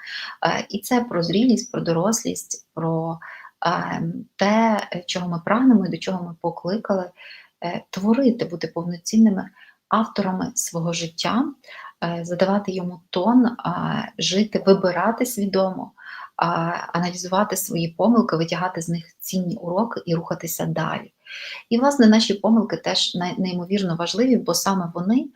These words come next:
е, роблять нас тим, ким ми є, і кудись нас далі, е, скеровують.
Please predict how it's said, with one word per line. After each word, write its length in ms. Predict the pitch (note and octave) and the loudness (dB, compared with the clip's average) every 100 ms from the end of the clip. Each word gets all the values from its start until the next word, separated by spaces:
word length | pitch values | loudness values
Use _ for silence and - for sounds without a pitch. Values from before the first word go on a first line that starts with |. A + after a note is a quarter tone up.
| - - - - | -20 -20 -20 -6
е, 120 | E3+ E3+ | -4 2
роблять 460 | A3 G3 E3+ E3 | 4 4 0 0
нас 280 | D#3+ E3 - | -2 -2 -4
тим, 300 | C4 E4 D#4+ - | -2 -2 -2 -8
ким 300 | - G3 F3+ | -4 -2 0
ми 100 | E3 | 0
є, 340 | E3 G#3 C4+ F4+ _ _ - - _ - | 0 0 -2 -4 _ _ -20 -20 _ -4
і 220 | G#3 B3 - | -2 -2 -4
кудись 540 | E3 F#3 A#3 - - | -2 0 0 -4 -8
нас 420 | E3+ E3 - - - | -4 -4 -4 -8 -10
далі, 560 | E3 E3+ F#3 F#3 F#3+ _ - | -4 -4 -4 -8 -12 _ -14
е, 120 | E3+ | -12
скеровують. 840 | - - F3 E3+ E3 E3 - - | -12 -10 -6 -4 -4 -8 -14 -16